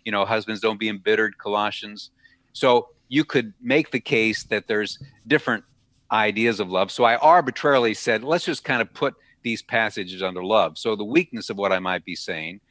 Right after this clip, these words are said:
is, hey, Peter says, "Live with your wife in an understanding way." He doesn't say that's necessarily loving. But the truth is, it would be a loving thing to do. So I collapse those passages under love, and I also collapse, uh,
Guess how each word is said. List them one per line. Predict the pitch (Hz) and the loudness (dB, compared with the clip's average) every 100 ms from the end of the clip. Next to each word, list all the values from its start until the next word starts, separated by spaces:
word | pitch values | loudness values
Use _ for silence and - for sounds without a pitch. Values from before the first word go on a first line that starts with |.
| _ _ | _ _
is, | 110 113 107 | 0 0 0
hey, | - 131 98 | 0 2 0
Peter | - 151 143 | -4 -2 -2
says, | - 117 104 104 | -2 -4 -4 -6
"Live | 120 135 | -4 -2
with | 120 | -2
your | 107 | 0
wife | 107 107 | 0 0
in | 101 | -4
an | |
understanding | 101 95 - 104 92 98 | -6 -6 -8 -6 -6 0
way." | 135 92 - _ - | 0 0 -6 _ -4
He | |
doesn't | 123 127 110 | 0 0 0
say | 101 117 110 | -2 0 2
that's | 104 101 | 0 -2
necessarily | 113 101 101 110 95 90 | -8 -8 -6 -4 -4 -4
loving. | 95 127 107 98 - _ _ _ _ | 2 2 2 -6 -12 _ _ _ _
But | 151 135 | 0 0
the | - | -4
truth | - 156 - | -4 -4 0
is, | 107 107 | -2 -2
it | 104 | -6
would | 101 | -6
be | 104 | -2
a | 98 | 0
loving | 98 92 90 | 0 -2 -4
thing | 95 90 | -8 -8
to | 98 | -10
do. | 95 107 | -4 -4
So | - | 0
I | 110 107 | 0 0
collapse | - 135 151 - - _ _ - | 0 2 4 0 -10 _ _ -6
those | 117 - | -6 -4
passages | - 127 113 113 107 101 | -2 -2 -2 -6 -6 -4
under | 101 95 | -4 -2
love, | 92 120 - - - - | -2 -2 -6 -20 -14 -4
and | 127 127 - | -2 -2 0
I | 113 110 | 0 2
also | 110 110 127 | 2 0 -4
collapse, | - 113 104 110 - - _ _ - 110 | -6 0 2 2 -2 -18 _ _ -12 -2
uh, | 110 113 | 0 0